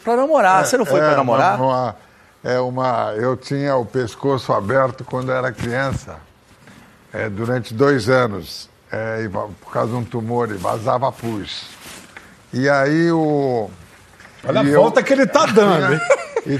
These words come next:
Speaker 2: tinha
Speaker 3: <laughs> É.
Speaker 2: bullying na escola.
Speaker 3: Sim.
Speaker 2: E uma menina me protegia. E essa menina, a mãe se, é, ligou o gás, se suicidou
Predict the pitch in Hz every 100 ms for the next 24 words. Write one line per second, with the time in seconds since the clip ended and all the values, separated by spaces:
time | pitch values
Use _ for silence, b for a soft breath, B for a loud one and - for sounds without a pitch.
0 | - 170 175 165 - 165 170 135 120 98
1 | 90 92 107 104 - 113 98 87 101 80
2 | b b b b - 131 147 156 156 147
3 | 156 160 160 151 156 160 175 160 127 147
4 | 143 80 73 78 _ _ _ b b b
5 | b _ 131 139 143 139 - 151 147 143
6 | 135 139 143 147 151 147 135 123 - -
7 | 117 123 151 170 156 - 139 139 127 123
8 | 123 117 117 117 113 110 110 120 110 139
9 | 120 101 135 151 165 - - 110 139 127
10 | - 120 104 147 165